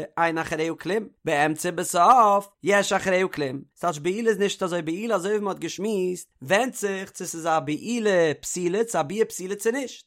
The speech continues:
וואס דאס הייסט, תומאס איז בתחילה, תומאס די ערשטע זאך, וואס ער טוט, איז, ער איז בוי אליינע פון דער פרויען, ער איז מייבן איינע פון דער פרויען. איז דעמאלטס טאקע, דער יבם, זאגט דער יבם, אין דער תיק איז פארמאכט. נאכדעם, נישט קיין חילוק, ער מאכט גitten, צו חליצות,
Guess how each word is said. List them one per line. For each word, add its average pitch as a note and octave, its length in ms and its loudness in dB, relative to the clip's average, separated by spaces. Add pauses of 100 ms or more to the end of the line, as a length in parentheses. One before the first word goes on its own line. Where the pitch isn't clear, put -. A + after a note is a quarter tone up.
(100)
וואס F#3 120 -6
דאס G#3+ 120 2
הייסט, - 260 -4
תומאס B3+ 400 6
איז F#3+ 120 0
בתחילה, F#3+ 680 2
תומאס B3 180 -2
די A3 180 2
ערשטע C#4 220 -2
זאך, A3+ 220 0
וואס G3+ 160 -4
ער G3 60 -4
טוט, G#3+ 340 -2
איז, F3 460 2
ער E3 80 0
איז C#3+ 100 -2
בוי G#3 240 4
אליינע F#3 260 4
פון E3+ 120 -6
דער E3 100 -4
פרויען, D3+ 260 -2
ער - 20 -2
איז C#3 100 -6
מייבן F3 360 2
איינע F3 180 2
פון E3 120 -6
דער E3 80 -2
פרויען. C#3 360 -6 (180)
איז D#3 80 -10
דעמאלטס A#3+ 320 2
טאקע, A#3+ 320 2
דער F3+ 100 -2
יבם, G#3+ 220 -4
זאגט F#3 300 -2
דער D#3+ 100 -2
יבם, F3 280 -2 (260)
אין G3 80 0
דער G3+ 100 4
תיק C4 180 -4
איז A3+ 80 -4
פארמאכט. A3+ 440 2
נאכדעם, G#3 540 0 (180)
נישט G#3+ 120 -4
קיין F#3 120 -4
חילוק, G3+ 280 0
ער D#3 80 -6
מאכט F3 200 -4
גitten, E3+ 400 -6 (180)
צו F#3+ 100 -8
חליצות, F#3+ 640 -4